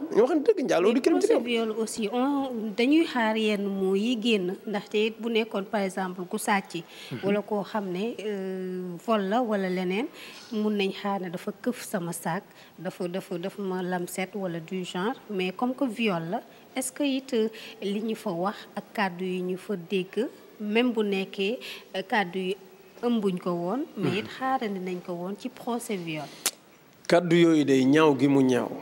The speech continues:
Speaker 1: ndax dafay tax ñàkk kersa gi gën a law ci pénc mi, soxna si.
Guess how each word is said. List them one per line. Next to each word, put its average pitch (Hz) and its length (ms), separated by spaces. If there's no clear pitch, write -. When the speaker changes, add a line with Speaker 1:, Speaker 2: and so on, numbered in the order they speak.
Speaker 1:
ndax 147 560
dafay 156 340
tax - 480
ñàkk 170 480
kersa - 340
gi 139 120
gën 139 160
a 135 60
law 131 260
ci - 100
pénc 120 320
mi, 113 120
soxna - 280
si. - 220